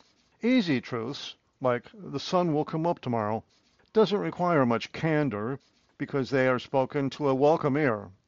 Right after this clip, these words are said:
But hard truths, the ones that are likely to instill shame, if only for a moment, are hard to tell.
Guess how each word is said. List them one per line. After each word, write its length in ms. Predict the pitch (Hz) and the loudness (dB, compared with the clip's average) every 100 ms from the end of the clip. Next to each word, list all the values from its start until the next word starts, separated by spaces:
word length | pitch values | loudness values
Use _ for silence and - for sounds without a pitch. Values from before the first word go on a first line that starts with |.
| _ _ _ _ _ _ _ | _ _ _ _ _ _ _
But 160 | 120 | -4
hard 400 | - - 185 190 | -2 4 6 4
truths, 540 | - 143 117 110 - - _ - _ _ | 2 -4 -4 -6 -12 -14 _ -20 _ _
the 80 | 123 | -4
ones 300 | 117 120 120 | 0 2 2
that 160 | 117 - | 0 0
are 220 | 113 113 | -4 -2
likely 440 | 113 127 131 143 | 2 2 2 -2
to 120 | 131 135 | -2 -6
instill 380 | 123 143 131 | -4 -2 0
shame, 580 | 117 147 139 143 165 139 - _ _ | 0 0 2 2 0 -6 -14 _ _
if 160 | 135 - | -6 -4
only 280 | 120 131 120 | -4 -2 -2
for 180 | 117 107 | -2 0
a 40 | |
moment, 440 | 127 135 117 120 - _ _ _ - | 4 4 2 -4 -12 _ _ _ -2
are 180 | 139 135 | 0 0
hard 500 | - 202 185 170 151 | 0 4 6 6 2
to 100 | 156 | -4
tell. 460 | 175 170 110 107 | 2 2 2 -2